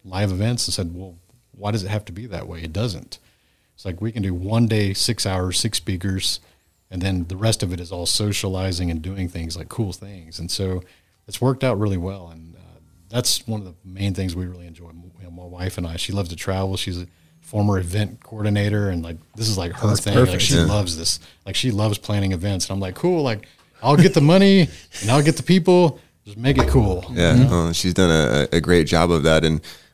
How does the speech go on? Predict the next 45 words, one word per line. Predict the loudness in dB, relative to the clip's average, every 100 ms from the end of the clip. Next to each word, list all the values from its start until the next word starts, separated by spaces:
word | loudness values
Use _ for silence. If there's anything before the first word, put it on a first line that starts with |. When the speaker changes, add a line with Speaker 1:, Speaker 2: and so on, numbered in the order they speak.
| _
Speaker 3:
obviously | 4 4 4 2
you've | 4
built | 4 4
a | 0
few | 0 0
communities | 0 2 2 2 2 2 0
over | -2 0
the | 2
years. | 4 4 4
So, | 2 4 2 0
you | 0
know, |
you've | 0 0
done | 2 2
a, | 2 0
a |
phenomenal | -2 0 2 2 2
job | 2 0 2
with, | 0 -2
with | -4
three | -2 -2
sixty-five. | -2 -6 -2 2 2
It's | 2
been | 0
really | 2 0
cool | 0 -2
seeing | -2 0
you | -2
grow | 0 0 2
that. | 4 4 2 -4 -20 _ 0
What's | 2 4
the, | 6 6 6
the | 4
link, | 4 2 2
the, | 2 2
the | 4
website | 2 2 0 0
where | -2
people | -2 -4
can | -4 0
learn | 0
more | 2 2
about | 2 0
three | 0 -2
sixty-five? | -2 -4 -2 -2 -2 -8